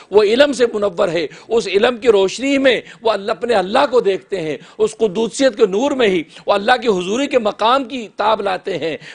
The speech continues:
फरमाया कि अगर जो है ना खाना पीना जो है ये, अब ये कमाल है, और ये ना खाना कमाल है, और ये फरिश्तों का खासा है, लिहाजा फरमाया ये इलम है और मुनाजरा इलम में होता है,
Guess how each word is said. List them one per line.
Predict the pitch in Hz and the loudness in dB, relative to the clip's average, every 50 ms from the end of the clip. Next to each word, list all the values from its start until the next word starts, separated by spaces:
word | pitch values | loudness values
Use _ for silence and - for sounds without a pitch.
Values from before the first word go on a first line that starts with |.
| - | -6
फरमाया | - 190 196 214 240 247 | -4 -4 0 0 0 0
कि | 233 214 | 0 0
अगर | 240 226 214 220 269 233 - - - - - - | -2 0 2 2 0 0 0 -6 -12 -20 -2 0
जो | 214 233 | 0 2
है | 233 | 2
ना | 185 - 208 240 269 | 0 0 0 0 0
खाना | 226 240 269 269 262 233 180 - - _ _ _ | 0 0 0 0 0 -2 -4 -6 -10 _ _ _
पीना | 214 220 226 233 226 | -6 -4 -2 -2 -2
जो | 208 180 202 | 0 0 0
है | 190 | 0
ये, | 185 180 208 214 | 2 2 0 0
अब | 202 - - 160 180 165 165 | 0 -2 -4 -4 -6 -6 -2
ये | 175 175 196 208 | 0 2 2 2
कमाल | 202 - - 190 190 196 196 185 | 2 0 -2 0 0 -2 -2 -2
है, | 170 156 156 135 - - - - | -2 -2 -2 -4 -6 -8 -6 -2
और | - 202 | 0 0
ये | 208 214 233 | 2 2 2
ना | 214 214 214 | 2 2 0
खाना | 185 - 208 233 262 208 | -2 -2 -4 -2 -2 -4
कमाल | - 208 208 208 220 240 262 240 | -4 -4 -4 0 0 2 2 2
है, | 220 202 156 - - - - | 0 -2 -4 -6 -10 -4 -4
और | 220 214 233 | -2 0 0
ये | 233 | 0
फरिश्तों | 220 - 202 196 233 - - 311 285 | -2 0 -2 -4 -4 0 2 2 2
का | 233 269 | 2 0
खासा | 208 156 180 196 185 - - 190 | -2 -2 -2 -4 -4 -4 -4 -4
है, | 175 160 151 131 - - - - - | -2 -2 -2 -4 -8 -12 -20 -10 -6
लिहाजा | 135 147 156 165 175 | -4 -2 -2 -2 -4
फरमाया | 170 - 175 160 175 170 170 | -4 -4 -6 -6 -4 -4 -4
ये | 165 | -4
इलम | 143 113 139 165 202 233 233 | -4 -6 -4 -2 -2 -2 0
है | 220 226 254 226 - - _ _ | -2 -2 -2 -4 -6 -12 _ _
और | - 165 156 | -6 -6 -4
मुनाजरा | 147 151 151 156 170 165 190 185 | -4 -6 -4 -4 -4 -2 -4 -4
इलम | 156 139 185 214 269 269 | 0 0 2 2 2 0
में | 240 214 | 0 -2
होता | 190 160 180 180 - 180 | -2 -2 -2 -4 -4 -4
है, | 170 160 147 135 | -2 -2 -4 -6